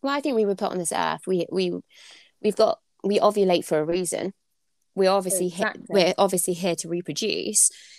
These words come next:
Speaker 1: So the only <laughs> way we guys can reproduce is to have sex, unless you're Jesus. Well, Jesus' parents, and he was just here, immaculate. But so that, I, I think this is a thing. I think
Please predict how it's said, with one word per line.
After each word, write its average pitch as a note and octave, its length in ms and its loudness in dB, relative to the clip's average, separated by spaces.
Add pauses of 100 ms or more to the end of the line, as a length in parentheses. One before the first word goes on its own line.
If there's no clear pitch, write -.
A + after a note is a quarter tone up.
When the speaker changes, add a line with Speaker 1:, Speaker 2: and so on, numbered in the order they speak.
(120)
Speaker 1:
So F#3 340 4
the G3 140 -6
only B3 140 -4
<laughs> G3+ 160 -8
way G3+ 180 -6
we F#3+ 220 -10
guys F#3 280 -8
can E3+ 300 -10
reproduce F#3 600 -2
is E3 220 -2
to F3 80 -6
have F3 140 -4
sex, - 320 2
unless D#3+ 220 -10
you're G3 80 -6
Jesus. - 540 -4 (760)
Well, D#3+ 260 -20
Jesus' F3 380 -10
parents, F#3 600 -4 (100)
and F3+ 240 -8
he G#3+ 180 -4
was D#3+ 140 -4
just - 320 -6 (840)
here, - 440 -2
immaculate. F3 420 -2 (460)
But - 500 0
so B3 180 0
that, A#3+ 200 0
I, B3 200 4
I B3 60 0
think C4+ 200 -6
this B3 160 -8
is A3 80 -12
a G#3+ 60 -8
thing. D3+ 340 -8
I F#3+ 100 -10
think G#3 640 -6